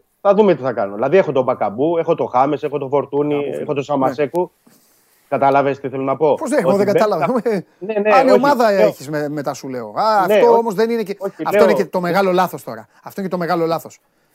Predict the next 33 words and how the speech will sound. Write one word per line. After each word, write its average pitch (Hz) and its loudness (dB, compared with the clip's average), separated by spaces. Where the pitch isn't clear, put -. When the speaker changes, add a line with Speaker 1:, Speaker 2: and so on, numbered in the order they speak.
Speaker 2:
Μην 185 -6
το 196 6
Speaker 1:
Όχι, 214 4
Speaker 2:
ακούει 214 4
Speaker 1:
θέλω 165 0
να 185 4
Speaker 2:
κάποιος 165 -2
και 175 -6
Speaker 1:
κάνω- 165 -4
Speaker 2:
νομίζει 160 -6
τώρα 156 -2
ότι 143 -6
είναι 147 -8
και 127 -8
Speaker 1:
Θέλω 143 -10
να 151 -4
καταλήξω 147 -4
στο 160 -4
εξής, 143 -6
ότι 120 -8
αυτοί 117 -6
που 151 -10
θα 143 0
παίξουν, 135 -6
ε, 107 -6
απόψε, 117 -6
τουλάχιστον 123 -6
από 107 -10
τη 110 -8
μέση 117 -8
και 123 -8
μπροστά, 98 -6
Speaker 2:
Ναι. 175 0